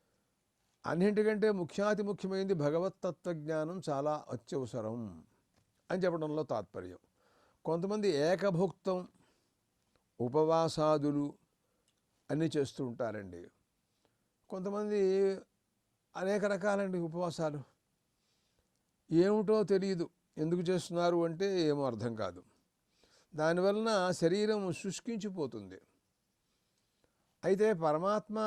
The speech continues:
స్వరూపాన్ని వాళ్ళు అధిగమించాలనే కోరిక సహజంగా ఉంటుంది. లేకుండా ఎందుకు చేస్తారు?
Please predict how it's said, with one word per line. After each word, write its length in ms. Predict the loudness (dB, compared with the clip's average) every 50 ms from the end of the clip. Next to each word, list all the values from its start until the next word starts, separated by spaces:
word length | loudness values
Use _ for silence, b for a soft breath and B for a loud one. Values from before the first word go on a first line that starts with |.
| 0 0 0 -2 -4 -6 -10 _ _ _ -18
స్వరూపాన్ని 720 | -6 -2 2 4 4 4 4 4 2 2 2 2 0 0
వాళ్ళు 540 | 2 2 2 2 2 0 0 0 0 -2 -2 0
అధిగమించాలనే 920 | 2 2 2 2 2 0 -2 -2 -2 -2 0 0 0 0 0 -2 -2 -2
కోరిక 520 | -4 -2 -2 -2 -2 -2 -2 -4 -4 -4 -4
సహజంగా 520 | -2 -2 0 0 0 0 0 -2 0 -2
ఉంటుంది. 680 | -2 -2 -2 -4 -6 -6 -6 -4 -4 -4 -6 -6 -8 -14 _ _ _ _ _ _ _ _ _ _ _ _ _ _ _ _ -6
లేకుండా 480 | -4 -4 -4 -4 -4 -4 -2 0 2
ఎందుకు 280 | 2 0 0 -2 -2 -4 -4 -4
చేస్తారు? 600 | -6 -6 -8 -10 -10 -10 -10 -10 -12 -16 -18